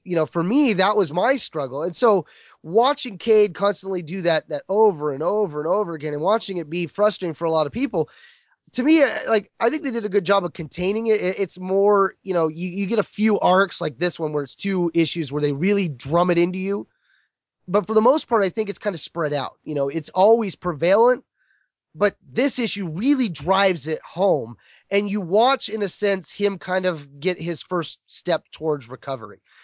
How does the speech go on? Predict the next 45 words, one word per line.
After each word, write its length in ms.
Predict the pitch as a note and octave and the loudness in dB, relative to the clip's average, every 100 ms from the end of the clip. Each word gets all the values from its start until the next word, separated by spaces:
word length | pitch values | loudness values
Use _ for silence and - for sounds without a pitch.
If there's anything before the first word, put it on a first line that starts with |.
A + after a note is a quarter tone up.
| - _ | -20 _
He 160 | - G#3+ | -4 4
will 220 | B3 C#4 | 4 4
continue 400 | C4 F3+ A3+ G3+ | 0 -6 -8 -6
to 80 | F3 | -4
fall 320 | G3+ F#3 E3 | 0 0 0
again 540 | D3+ G3+ G3+ G3 G3 - | 0 2 4 2 0 -6
as 420 | F3 F3 E3 - | -2 -2 -2 -8
we 200 | F3+ E3+ | -12 -10
see, 220 | D#3 F#3 E3 | -10 -12 -8
you 140 | D#3+ | -4
know, 120 | D3+ | -4
his 180 | D3 D3 | -4 -8
struggle 300 | - E3+ D3+ | -4 -4 -4
with 100 | D3 | -6
the 80 | C#3+ | -2
light 220 | D3 C#3+ | -2 -2
and 80 | C#3+ | -6
the 60 | |
dark. 420 | B2+ F#3+ F#3 F3 - - - - | -2 2 4 0 -10 -20 -20 -8
He's 180 | G#3+ D#3+ | -6 -2
dealing 320 | C#4 D#4 C#4 | 0 0 0
with 180 | A3 F#3 | -2 0
more 480 | G3 A3+ A#3 A3+ | 4 8 8 6
aspects 760 | F3+ F#3+ G3+ - E3+ D#3+ - - _ _ _ - | 2 -2 -2 -2 -2 -2 -8 -16 _ _ _ 0
of 180 | F#3+ E3+ | 2 2
his 200 | F3 D#3 | -4 -4
addiction 640 | D3+ G3 F#3+ - D#3 C#3 - _ - | -4 -4 -4 -6 -6 -8 -14 _ -6
than 180 | F3 D#3+ | -6 -4
just 340 | D#3 F#3+ - | -2 -2 -4
the 80 | D#3 | -12
drugs. 560 | - G3+ G#3 C3 D3+ E3 | -2 2 2 0 -8 -10
I 80 | E3 | -8
mean, 320 | D#3 D#3 - _ _ _ | -6 -8 -12 _ _ _
he's 240 | D#3+ G3 | -8 -8
got 320 | D#3 A3 G#3 - | 0 2 2 -4
the 140 | G3 | -12
force 400 | - G3 G#3+ - | -6 0 0 0
itself 500 | E3+ - A#3+ A#3 G3 | -12 -4 0 0 0
that 140 | E3 | -10
he 180 | D3 F3+ | -10 -8
is 120 | D#3 | -8
dealing 440 | A#2+ E3 D#3+ D3 C3+ | -8 -6 -2 -4 -4
with, 320 | C3+ B2+ _ | -6 -6 _
with 180 | D#3+ D3 | -8 -6
his 360 | E3+ D#3 C3 | -4 -6 -8